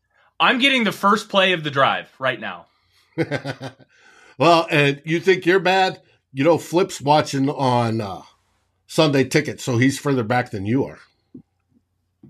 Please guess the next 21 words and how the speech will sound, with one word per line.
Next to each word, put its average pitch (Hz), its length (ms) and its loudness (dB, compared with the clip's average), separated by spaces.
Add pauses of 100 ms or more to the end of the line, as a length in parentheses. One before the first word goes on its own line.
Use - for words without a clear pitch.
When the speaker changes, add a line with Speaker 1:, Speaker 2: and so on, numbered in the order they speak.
(360)
Speaker 1:
Yeah. 90 220 -12 (3250)
Speaker 2:
But, - 340 -12 (500)
ah, 123 480 4 (540)
this 120 180 -8
is 113 120 -6
absolutely 131 520 -4
crazy. 131 600 0 (840)
All 147 180 4
right, 117 260 2 (200)
resuming 131 480 2
play. 98 400 -8 (160)
Blow 135 320 0
the 170 100 4
whistle. 127 460 0 (240)
Here 117 160 2
we 156 160 2
go. 107 460 -4
White 117 320 0
back 135 200 0
in 156 80 -4
shotgun. 107 560 -4